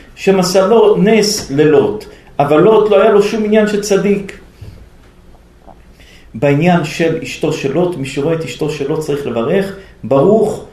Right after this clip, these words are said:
שעש-, ברוך ש-, דיין האמת", שהקדוש ברוך הוא דן את האמת. אז צריך לחלק את זה ולהבין את זה לכמה דברים.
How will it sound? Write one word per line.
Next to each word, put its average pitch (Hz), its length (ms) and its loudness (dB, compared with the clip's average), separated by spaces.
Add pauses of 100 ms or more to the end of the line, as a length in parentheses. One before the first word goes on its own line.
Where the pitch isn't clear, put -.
(160)
שעש-, - 540 -2
ברוך 147 600 0
ש-, - 160 -14
דיין 185 480 0
האמת", 170 320 -2
שהקדוש 165 440 -2
ברוך - 180 0
הוא 170 200 -6
דן 165 300 2
את 127 60 -6
האמת. 107 540 -4 (800)
אז 147 200 -4
צריך 202 300 -2
לחלק 175 440 -4
את 175 80 -4
זה 170 180 -2
ולהבין 147 380 -2
את 175 100 -6
זה 180 240 -2 (140)
לכמה 147 380 -6 (200)
דברים. 113 400 -10